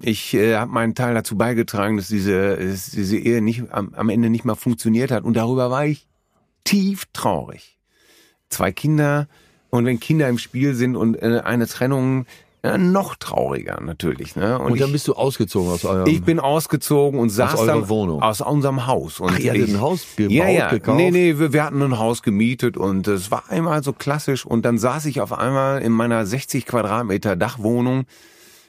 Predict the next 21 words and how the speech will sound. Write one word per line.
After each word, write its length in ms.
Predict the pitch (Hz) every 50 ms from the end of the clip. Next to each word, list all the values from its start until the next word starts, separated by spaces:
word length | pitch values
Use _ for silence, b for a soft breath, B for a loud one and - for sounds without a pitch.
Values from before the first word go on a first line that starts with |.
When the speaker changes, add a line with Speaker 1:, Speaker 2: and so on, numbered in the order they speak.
| B B
Speaker 1:
und 240 | - 139 143 120 120
hab 120 | 156 - 131
mich 200 | 127 113 104 98
selber 340 | 120 131 143 151 143 135
auseinandergenommen, 1000 | 110 113 123 117 - 123 113 110 110 101 92 82 76 80 76 76 64 - 64 76 80
ne? 380 | 80 87 98 107 120 123 117 - -
Was 180 | 104 98 - -
für 140 | - 113
ein 100 | 101 101 -
Arschloch 500 | - - - 123 127 - - 110 - 101
ich 200 | 110 92 - -
bin 440 | - 98 98 98 98 101 101 104 101
und 420 | - - 85 87 90 87 - - b b b b b b b b
dass 160 | b 92 101 113
ich 120 | 117 -
den 180 | - 131 131 120
Kindern 340 | - - 143 135 135 127 120
das 240 | 123 123 - - -
antue 880 | 90 127 139 127 - - - 120 117 117 117 120 117 117 117 120 123 - b b b b b b b b b b b _
und, 560 | - 101 104 101 101 101 104 104 104 101 95 104
äh, 320 | 95 92 98 98 98 92